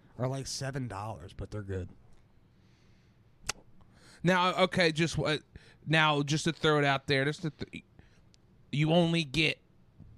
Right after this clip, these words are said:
Speaker 2: three drinks, and water. If you want water to be one, it has to be one.
Speaker 1: With the meal or throughout the day?
Speaker 2: Just through,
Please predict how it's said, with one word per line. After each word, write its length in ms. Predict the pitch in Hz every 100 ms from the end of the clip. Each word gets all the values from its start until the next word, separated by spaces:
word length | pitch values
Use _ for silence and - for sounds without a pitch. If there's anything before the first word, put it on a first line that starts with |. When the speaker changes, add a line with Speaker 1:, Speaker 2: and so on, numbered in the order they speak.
| - _ _
Speaker 2:
three 360 | - - 151 143
drinks, 580 | 120 127 113 - - - - - _ - - _ -
and 240 | 135 123
water. 400 | 123 131 131 123
If 180 | 120 -
you 80 | 113
want 180 | 117 117
water 180 | 123 123
to 60 |
be 180 | 117 123
one, 160 | 113 101
it 80 | 101
has 220 | 104 -
to 100 | 92
be 140 | 98
one. 260 | 71 62 - - - _ _ - _ _ _ _ - - - -
Speaker 1:
With 340 | 139 160 175
the 120 | 185 160
meal 340 | 151 151 170
or 100 | 151
throughout 380 | 120 135 123 -
the 60 | 104
day? 300 | 101 92 98
Speaker 2:
Just 240 | - 131 -
through, 360 | - 131 135